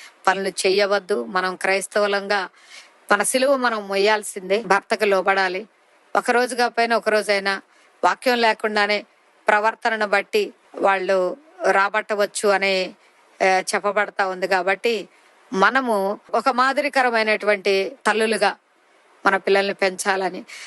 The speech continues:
నేను చిన్నప్పటి నుంచి కూడా మా పిల్లలకి ఇవే మాటలు చెప్పేదాన్ని. ఒక మూడు విషయాలు బాగా నేర్పించాను. ఒకటి ఏంటంటే, never give up. చదువులే గాని ఏ పని చేసినా, "నాకు ఇదేమి నా వల్ల కావట్లేదు" అని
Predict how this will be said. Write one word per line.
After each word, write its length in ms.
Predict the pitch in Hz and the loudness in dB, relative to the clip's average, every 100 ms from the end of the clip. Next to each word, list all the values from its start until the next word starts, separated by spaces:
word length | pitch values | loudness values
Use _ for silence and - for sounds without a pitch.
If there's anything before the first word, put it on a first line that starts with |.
| - 269 | -4 -2
నేను 100 | 269 | 0
చిన్నప్పటి 360 | 285 285 285 269 | 0 0 0 -2
నుంచి 200 | 262 254 | 0 0
కూడా 200 | 240 233 | 0 0
మా 160 | 220 208 | -2 -4
పిల్లలకి 640 | 220 220 214 214 196 202 _ _ _ - | 0 0 0 0 0 -2 _ _ _ -2
ఇవే 300 | 208 220 214 | 0 2 0
మాటలు 380 | 208 196 220 | -2 -4 -4
చెప్పేదాన్ని. 640 | 202 202 - 196 190 190 214 | -4 -4 -2 -2 -2 -2 -4
ఒక 120 | 240 | -2
మూడు 400 | 220 240 254 226 | 0 2 0 2
విషయాలు 420 | 208 208 214 180 - 208 | 0 0 0 -2 0 4
బాగా 500 | 220 269 285 269 269 - 233 | 6 4 2 0 -4 -12 -6
నేర్పించాను. 880 | 220 247 - 226 185 190 170 - _ - | 0 0 0 -2 0 -2 -2 -12 _ -2
ఒకటి 260 | 254 277 | 0 2
ఏంటంటే, 560 | 254 214 196 180 220 269 220 | 0 0 -2 0 -4 -2 2
never 300 | 233 233 240 | 2 4 0
give 200 | 190 185 | 0 0
up. 100 | 175 | 0
చదువులే 640 | - - 196 226 226 202 | -2 -2 0 0 0 0
గాని 360 | 190 185 185 - | 0 -2 -6 -2
ఏ 200 | 220 262 | 2 2
పని 280 | 277 262 240 247 | 2 0 0 0
చేసినా, 460 | 214 - 208 190 - 226 | -2 0 -2 -2 0 0
"నాకు 220 | 226 240 | 2 0
ఇదేమి 420 | 214 220 226 214 | 2 2 2 0
నా 200 | 208 202 | 2 0
వల్ల 240 | 196 220 | 2 0
కావట్లేదు" 720 | 226 220 208 202 202 202 196 - | 0 0 -2 -4 0 0 -2 -4
అని 140 | 208 | -4